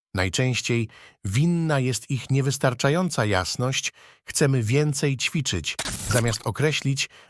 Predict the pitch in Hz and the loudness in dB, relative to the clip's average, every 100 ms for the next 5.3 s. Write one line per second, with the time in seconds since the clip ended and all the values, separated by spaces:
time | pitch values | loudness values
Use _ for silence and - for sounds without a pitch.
0 | _ 117 120 135 135 135 120 123 - 196 | _ 0 4 4 4 2 0 0 2 2
1 | 165 151 120 135 131 120 - 120 104 87 | 2 2 2 0 0 2 2 2 2 0
2 | 101 120 117 107 110 82 71 67 - _ | -2 0 0 0 0 -2 -4 -8 -12 _
3 | _ _ _ _ _ _ - 135 147 139 | _ _ _ _ _ _ 0 4 6 4
4 | 127 127 - 185 - 160 123 117 110 113 | 4 2 -2 -2 2 2 2 -2 0 2
5 | 156 113 82 | 2 2 -2